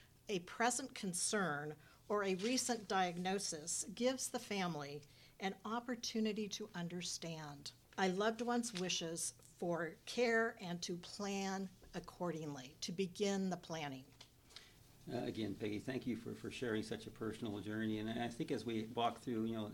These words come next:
Speaker 2: the next, uh, really several questions, it's really just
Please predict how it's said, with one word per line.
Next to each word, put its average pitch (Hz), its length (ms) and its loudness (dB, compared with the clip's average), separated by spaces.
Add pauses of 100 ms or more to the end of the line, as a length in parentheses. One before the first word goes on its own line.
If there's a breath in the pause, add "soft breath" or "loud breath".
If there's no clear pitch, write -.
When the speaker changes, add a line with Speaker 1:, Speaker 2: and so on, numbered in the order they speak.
Speaker 2:
the 104 120 -2
next, 104 340 -4
uh, 107 140 0 (120)
really 107 280 -2
several 98 320 -2
questions, 107 560 -2 (320 loud breath)
it's 127 240 0
really 180 180 4
just 113 180 0